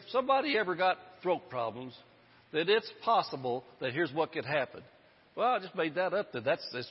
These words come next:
it could happen, but I just didn't tell you about a real story." A real story is there was a man,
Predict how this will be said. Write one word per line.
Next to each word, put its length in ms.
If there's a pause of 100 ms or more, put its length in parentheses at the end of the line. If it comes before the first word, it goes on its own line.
(140)
it 120
could 80
happen, 340
but 60
I 80
just 180
didn't 180
tell 140
you 120
about 180
a 40
real 200
story." 360
A 60
real 200
story 360
is 140
there 80
was 200
a 60
man, 300